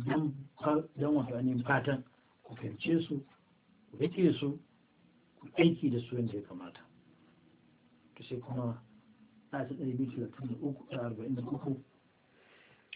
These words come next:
Allah yake cewa, ah, Malam yake cewa Allah yana so ne wato ainihin ya ba mu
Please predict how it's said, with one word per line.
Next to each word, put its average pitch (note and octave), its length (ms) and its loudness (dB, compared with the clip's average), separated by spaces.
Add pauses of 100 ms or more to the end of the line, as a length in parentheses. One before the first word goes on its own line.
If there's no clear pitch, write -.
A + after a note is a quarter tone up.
Allah D#3 180 2
yake B2+ 260 -2
cewa, C3 340 0 (920)
ah, A#2 160 -6
Malam D#3 220 6 (100)
yake C3 160 0
cewa C3+ 380 -2 (640)
Allah D#3 340 6
yana C#3+ 360 2 (140)
so D3+ 180 2
ne D3+ 340 4 (560)
wato C3 220 -10
ainihin C#3 460 2 (220)
ya B2 100 -4
ba C#3 340 2
mu C3+ 360 4